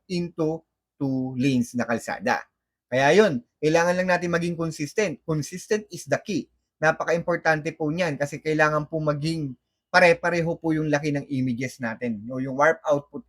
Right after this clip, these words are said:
images po natin. Para nang sa ganun po, eh, hindi po tayo mamroblema kapag minerge na po natin yung ating senaryo. At nga pala guys, no, napaka-importante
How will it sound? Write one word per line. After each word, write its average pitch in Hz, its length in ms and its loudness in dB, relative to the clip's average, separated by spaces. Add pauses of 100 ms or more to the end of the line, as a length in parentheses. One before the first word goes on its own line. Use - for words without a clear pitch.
images 123 400 -4
po 113 160 -8
natin. 104 480 -6 (320)
Para 147 240 4
nang 151 160 -4
sa 165 80 -4
ganun 156 320 0
po, 131 160 0
eh, 151 80 -2
hindi 165 240 -4
po 160 160 -6
tayo 151 240 0
mamroblema 156 720 0 (160)
kapag 180 240 -2
minerge 165 480 -2
na 151 80 -4
po 147 160 -8
natin 127 420 -4
yung 120 60 -12
ating 120 320 -8
senaryo. 104 500 -8 (400)
At 190 160 -16 (160)
nga 220 160 2
pala 226 320 -2
guys, 220 240 0
no, 202 320 -2 (240)
napaka-importante 180 880 0